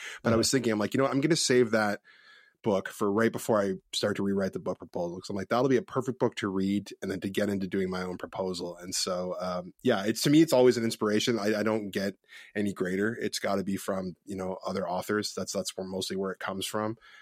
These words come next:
Speaker 1: Um, and so, yeah, I mean, I could wreck a whole bunch of books and shows. Shows are great too, but, um, you know, I thought in this case, books would be more appropriate. So, um, yeah, I'm jealous you've read The Wager though. I can't, I can't wait to read it. It's,
Speaker 2: Oh yeah,
Speaker 1: yeah.
Speaker 2: it's, it's a good one. And it's,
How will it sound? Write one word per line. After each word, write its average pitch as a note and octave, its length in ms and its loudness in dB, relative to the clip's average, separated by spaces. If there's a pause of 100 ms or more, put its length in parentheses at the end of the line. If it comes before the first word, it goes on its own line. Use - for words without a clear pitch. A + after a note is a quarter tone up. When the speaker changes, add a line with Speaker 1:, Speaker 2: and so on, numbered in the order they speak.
(180)
Speaker 1:
Um, F2+ 520 -6
and F2+ 160 -8
so, F#2 440 -4
yeah, F2+ 320 -6
I F#2 60 -12
mean, F#2+ 160 -8
I - 60 -6
could - 140 -6
wreck G3 200 -4
a G2 80 -4
whole G2 120 -4
bunch F#2 240 -6
of F2 80 -8
books F#2+ 320 -6
and F2 120 -8
shows. G#2 560 -2
Shows D#3 300 4
are D#3 60 2
great C#3 240 2
too, A2+ 280 2
but, F#2 300 -4
um, G2 400 -2
you G#2 80 -6
know, F#2 260 -6
I - 60 -4
thought A#2 160 -2
in G#2+ 60 -6
this G#2 120 0
case, G2 220 -4
books - 260 -8
would F#2 80 -6
be F#2 80 -6
more F2+ 160 -8
appropriate. F2 640 -8
So, E2+ 340 -6 (460)
um, E2 340 -8 (140)
yeah, G2 240 -2
I'm G#2 140 -2
jealous B2 260 4
you've G#2 80 -4
read G2+ 120 0
The F#2+ 240 -2
Wager F#2+ 300 -4
though. E2+ 160 -6
I F2 80 -6
can't, F2+ 300 -8 (100)
I F#2 40 -10
can't E2+ 240 -10
wait D#2+ 140 -12
to E2+ 100 -10
read E2 140 -12
it. F2 100 -14 (240)
It's, C3+ 180 -2
Speaker 2:
Oh B2 40 2
yeah, A#2 260 2
Speaker 1:
yeah. A2 60 2
Speaker 2:
it's, B2 180 0
it's C3 240 6
a - 40 0
good F3 160 6
one. C#3+ 120 6
And C3 80 2
it's, D3 200 6